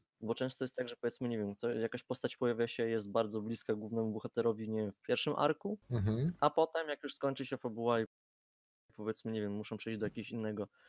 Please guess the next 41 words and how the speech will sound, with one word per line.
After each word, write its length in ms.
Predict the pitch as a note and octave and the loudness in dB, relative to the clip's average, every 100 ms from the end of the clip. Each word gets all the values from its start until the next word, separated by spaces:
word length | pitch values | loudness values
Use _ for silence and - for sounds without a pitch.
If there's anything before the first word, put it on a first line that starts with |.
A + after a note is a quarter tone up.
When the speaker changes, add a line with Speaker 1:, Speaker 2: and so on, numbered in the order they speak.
| _ | _
Speaker 1:
wydarzenia, 560 | G#2 B2 A2+ G#2+ B2 B2 | -2 2 4 4 2 -2
tak, 200 | - A#2 | -2 -4
to 100 | - | -2
nagle 200 | A2+ A2 | -4 -2
jest 160 | G#2+ A2 | -4 -4
zupełnie 380 | G#2+ A2+ A2 | -6 -4 -4
pomijane. 360 | G2+ A2 G2+ A#2+ | -4 -6 0 2
Speaker 2:
Hmm. 200 | F2+ F#2+ - _ _ _ _ E3 - | 2 0 -14 _ _ _ _ -6 -2
Okej. 220 | B2 D3+ - _ _ _ _ _ _ _ _ _ _ _ _ _ _ _ _ _ | 0 0 -4 _ _ _ _ _ _ _ _ _ _ _ _ _ _ _ _ _
Speaker 1:
Tu, 180 | D3 D3 | 2 2
żeby 240 | C3+ B2+ | 0 -2
nie 100 | B2 | -2
skłamać, 420 | - - B2+ A#2 | -4 -2 -2 0
ale 100 | A#2+ | 0
z 80 | A2 | 0
jakieś 240 | G#2 A#2 G2+ | -2 -8 -8
dziesięć, 760 | G2 A2+ - A2 G#2 - - _ | -8 -10 -4 -4 -4 -10 -18 _
piętnaście 500 | - A#2 A#2 - A#2+ | -8 -2 -2 -2 -4
postaci 240 | - - - _ _ _ _ _ _ _ _ _ _ A2 G#2 | -4 -8 -14 _ _ _ _ _ _ _ _ _ _ -4 -4
sprowadzone 420 | - A2 G#2+ A2+ | -2 0 2 0
do 100 | G#2+ | 0
końca 380 | - A#2 - A2+ | 0 -2 0 0
i 80 | A2 | 0
<laughs> 220 | B2+ - | -2 2
na, 160 | B2 | 4
na 240 | A#2+ B2 A#2+ | 4 4 2
końcu 300 | - A#2+ A#2+ | 2 0 0
w 60 | |
tych 160 | - B2+ | -2 0
oczywiście 400 | A#2 - A#2+ A#2+ | 0 0 -4 0
dodatkowych 500 | A2+ - A2+ A2 - | -2 0 -4 -4 -4
rozdziałach 500 | A2 A2 G2+ A2+ A2 | -2 -2 2 2 2
jest 140 | A2 | 0
nawet 160 | A2+ G#2 | -4 -2
powiedziane, 400 | A2+ A2 A2+ A2 | 0 4 4 2
kto 220 | - A2+ | 0 0
jak 200 | A2+ - | 2 0
skończył 360 | - A#2 G#2+ A2 | -4 -4 -4 -6
po 120 | - | -8
tej 120 | - | -10
szkole. 320 | G2+ - - | -10 -10 -12